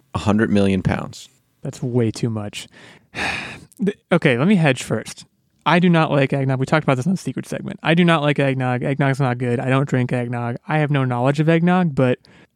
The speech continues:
Speaker 2: a hundred million pounds of eggnog would average out to a third of the country drinking a pound of eggnog a year, which I feel like is a lot.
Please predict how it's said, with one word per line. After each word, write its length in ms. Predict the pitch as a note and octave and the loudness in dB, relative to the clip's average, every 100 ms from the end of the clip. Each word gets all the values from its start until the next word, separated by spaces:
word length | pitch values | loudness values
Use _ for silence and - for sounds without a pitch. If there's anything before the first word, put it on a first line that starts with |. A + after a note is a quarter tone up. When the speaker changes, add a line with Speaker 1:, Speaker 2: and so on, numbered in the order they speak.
| - | -6
Speaker 2:
a 60 | D3+ | -4
hundred 340 | - G3 A#3 | 0 2 4
million 360 | F3 D#3+ E3 D#3 | 4 6 4 2
pounds 340 | - D3+ D3+ | 0 2 2
of 80 | C3 | 2
eggnog 540 | B2 B2 C#3 F3 G3 - _ - | 0 0 0 0 -2 -8 _ -10
would 360 | D3+ D3 C#3 C#3 _ _ C3+ | -2 2 2 -2 _ _ -2
average 480 | C#3 C#3+ D3+ C#3 | 0 4 4 2
out 420 | - C3+ C#3 - - | 0 0 0 -4 -14
to 560 | - D3 C3 B2 A#2 A#2+ _ _ | 0 2 2 2 0 -4 _ _
a 60 | C#3 | -4
third 360 | - - D3+ D#3+ | -2 0 4 2
of 100 | C#3+ | 2
the 80 | C3+ | -2
country 560 | - C#3+ C#3+ D#3+ D#3 | 2 0 2 2 2
drinking 400 | D3+ D#3 C#3+ D3 | 2 2 2 2
a 60 | C3+ | 0
pound 320 | - C3+ C3 | 0 0 2
of 80 | B2 | 0
eggnog 580 | B2 A#2+ C3+ C3 C3 C3 _ _ D#3 | 0 0 0 0 0 -2 _ _ -6
a 60 | |
year, 380 | B2+ A#2 - - - _ - | -2 -2 -4 -10 -16 _ -8
which 120 | - | -4
I 60 | C#3+ | 0
feel 160 | C#3 | 2
like 120 | C3 | 2
is 100 | B2 | 0
a 40 | B2 | -4
lot. 440 | A#2+ A#2+ A#2+ - | -4 -4 -6 -12